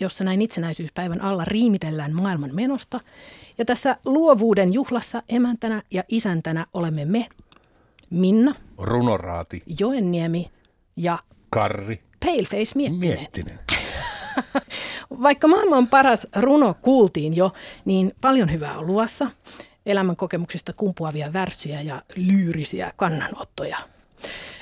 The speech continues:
Speaker 1: Lisäksi Paleface on valinnut esitettäväksi runoja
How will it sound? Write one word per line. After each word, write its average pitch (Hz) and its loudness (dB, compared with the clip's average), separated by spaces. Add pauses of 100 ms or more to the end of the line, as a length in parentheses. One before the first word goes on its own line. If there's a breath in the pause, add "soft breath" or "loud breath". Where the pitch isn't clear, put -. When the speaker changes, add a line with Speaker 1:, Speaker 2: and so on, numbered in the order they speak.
Speaker 1:
Lisäksi 247 0
Paleface 214 2
on 165 -2
valinnut 180 0 (180)
esitettäväksi 180 -4
runoja 170 -2